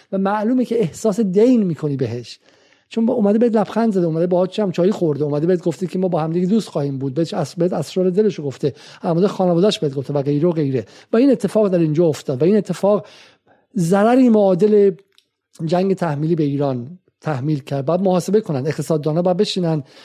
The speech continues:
و نشون بدن که اگر برجام سال نود و چهار در اون شرایط اتفاق نیفتاده بود و همزمان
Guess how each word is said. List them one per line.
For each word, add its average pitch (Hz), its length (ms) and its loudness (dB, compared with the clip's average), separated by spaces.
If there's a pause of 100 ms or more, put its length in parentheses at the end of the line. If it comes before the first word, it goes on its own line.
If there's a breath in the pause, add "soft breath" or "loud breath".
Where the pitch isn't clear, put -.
(160 loud breath)
و 190 60 0
نشون 180 380 0
بدن 147 240 -2
که 170 160 -10
اگر 190 220 0
برجام 156 420 -2
سال 156 160 -4
نود 147 160 -2
و 139 80 0
چهار 156 320 -2 (280 loud breath)
در 165 120 0
اون 214 140 4
شرایط 156 480 0
اتفاق 156 540 -6
نیفتاده 151 380 -4
بود 170 320 0 (320 loud breath)
و 180 60 0
همزمان 170 920 0